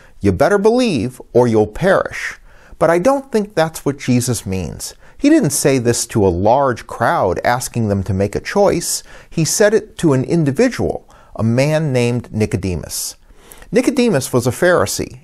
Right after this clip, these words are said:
and he came to Jesus at night. His peers didn't believe Jesus, but Nicodemus sensed God at work in him. He followed his impulse to come talk to Jesus,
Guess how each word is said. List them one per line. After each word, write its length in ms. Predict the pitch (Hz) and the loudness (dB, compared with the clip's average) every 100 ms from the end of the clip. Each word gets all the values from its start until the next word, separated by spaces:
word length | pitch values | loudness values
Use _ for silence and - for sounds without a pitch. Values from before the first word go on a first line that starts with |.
| - | -8
and 160 | 131 | -4
he 120 | 131 127 | -2 -4
came 420 | - 180 180 180 | -4 -4 -2 -2
to 140 | 180 | -4
Jesus 560 | 156 131 123 127 120 - | -2 0 2 2 -2 -4
at 160 | 113 - | -6 -4
night. 380 | 160 - - - _ _ - - | -6 -8 -14 -20 _ _ -20 -2
His 200 | 165 143 | 0 0
peers 600 | - 247 262 147 110 - | -2 2 4 4 2 -2
didn't 380 | 120 175 160 - | 0 0 0 0
believe 460 | 110 147 208 180 | 0 0 -2 -4
Jesus, 420 | - 95 87 120 | -4 -4 -2 -4
but 260 | - 139 - | 0 0 0
Nicodemus 720 | 170 269 277 - 220 214 202 | -2 0 -2 -2 -2 0 -2
sensed 600 | - - 214 214 214 - | -2 -2 0 0 -2 -6
God 260 | - 156 165 | 0 0 0
at 140 | - | -2
work 260 | 120 165 165 | 0 0 0
in 100 | 95 | -4
him. 260 | 90 - - - - - - - | -4 -8 -16 -20 -20 -20 -20 -4
He 140 | 127 | -4
followed 580 | - - 196 220 220 214 | -4 0 2 4 4 4
his 220 | 190 - | 0 0
impulse 580 | 143 170 156 92 80 - | -2 -2 0 0 0 -4
to 100 | - | -8
come 340 | - 135 123 | -4 -2 -2
talk 440 | - - 156 - - | -6 -2 -2 -2 -8
to 80 | |
Jesus, 640 | 98 131 131 123 - - | -6 -2 -4 -4 -8 -12